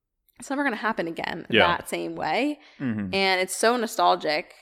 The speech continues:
Speaker 1: but at the same time, it's like, that's gonna happen with everything. And the fact that you feel that way is almost the exact feeling of what you're supposed to feel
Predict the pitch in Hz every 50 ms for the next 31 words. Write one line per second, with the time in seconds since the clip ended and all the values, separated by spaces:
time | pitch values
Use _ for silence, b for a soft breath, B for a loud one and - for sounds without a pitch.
0 | - - - 208 - - 202 - - 214 196 196 196 - 233 226 220 202 185 180
1 | 180 175 175 165 - - - 185 180 180 175 170 202 - - 294 311 302 262 254
2 | - 214 196 196 - 185 190 214 202 - 185 170 170 165 170 170 175 - - 196
3 | 190 214 - 190 175 170 175 - - 175 170 165 180 160 147 151 151 156 156 170
4 | - - 165 165 170 170 - - 165 170 - - 165 160 160 - - 175 165 165
5 | 175 175 165 170 165 - - - - - - - - 160 170 170 - - 165 160
6 | - - - 185 170 151 151 151 160 165